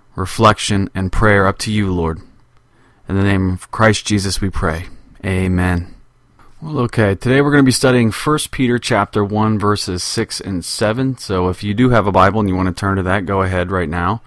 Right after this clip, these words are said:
while I go ahead and read for you. "In this you greatly rejoice, even though now for a little while, if necessary, you have been distressed by various trials,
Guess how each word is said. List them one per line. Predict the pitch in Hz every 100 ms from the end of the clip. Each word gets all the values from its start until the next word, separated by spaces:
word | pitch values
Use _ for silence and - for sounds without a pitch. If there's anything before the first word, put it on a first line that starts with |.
| - - - - _ -
while | 92
I | 92
go | 98
ahead | 101 101
and |
read | 95 85
for | 78 80
you. | 87 - _ _ 131
"In | 160
this | 156 151 -
you | 123
greatly | 117 123 123 113
rejoice, | 101 98 104 104 92 - - - - - _
even | 113 120 135
though | 135
now | 131 131 123
for | - 113 113
a |
little | 117 135
while, | 101 90 87 95 - - -
if | 104 -
necessary, | 123 123 113 - 92 92
you | 104 120
have | 110 104
been | 107 107
distressed | 92 - 117 113 -
by | 95 90
various | 92 107 107 101
trials, | - 101 92 85 85 -